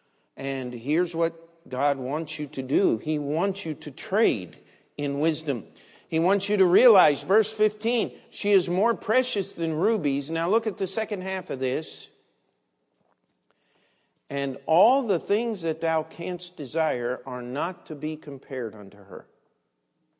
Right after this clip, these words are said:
Now, did you get that? This is Christmas time. Christmas is coming up in just a few days.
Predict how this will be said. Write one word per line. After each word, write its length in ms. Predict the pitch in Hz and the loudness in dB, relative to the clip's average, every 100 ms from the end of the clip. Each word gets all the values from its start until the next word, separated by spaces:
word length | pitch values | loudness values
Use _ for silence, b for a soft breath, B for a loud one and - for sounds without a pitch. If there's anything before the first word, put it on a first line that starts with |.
| _ _ _ _ _ _ _ - | _ _ _ _ _ _ _ -18
Now, 120 | 131 | -14
did 200 | 120 123 | -14 -10
you 60 | 139 | -6
get 240 | 175 190 | -6 -4
that? 240 | 180 190 - _ _ _ _ _ _ _ | -8 -10 -16 _ _ _ _ _ _ _
This 200 | 196 202 | -8 -6
is 120 | 151 | -10
Christmas 480 | - 208 202 147 127 | -4 -2 -2 -6 -10
time. 260 | - 104 76 _ _ _ _ _ _ _ _ _ _ | -12 -16 -18 _ _ _ _ _ _ _ _ _ _
Christmas 520 | - 262 - 131 127 | 4 4 2 -6 -8
is 140 | 123 - | -10 -10
coming 380 | - 180 170 170 | -6 -2 -2 -2
up 240 | 135 - | -6 -10
in 120 | 113 | -12
just 260 | 139 143 - | -10 -10 -12
a 40 | |
few 360 | - - 214 180 | -16 -12 -8 -6
days. 800 | 170 180 143 123 - - - - | -6 -8 -10 -12 -18 -16 -16 -20